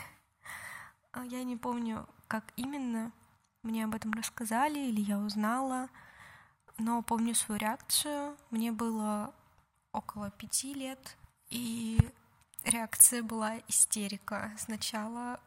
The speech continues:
отрицание, <laughs> ш-, потому что, ну, это же нечестно. Почему? Почему так должно быть? Мне так не нравится.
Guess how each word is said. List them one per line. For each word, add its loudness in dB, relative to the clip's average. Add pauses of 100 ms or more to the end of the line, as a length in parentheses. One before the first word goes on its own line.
(460)
отрицание, 8
<laughs> -16
ш-, -4 (140)
потому -2
что, 0
ну, 2
это -2
же 2
нечестно. 2
Почему? 0 (500)
Почему 0
так -4
должно -2
быть? -6
Мне -8 (160)
так -4
не 0
нравится. 8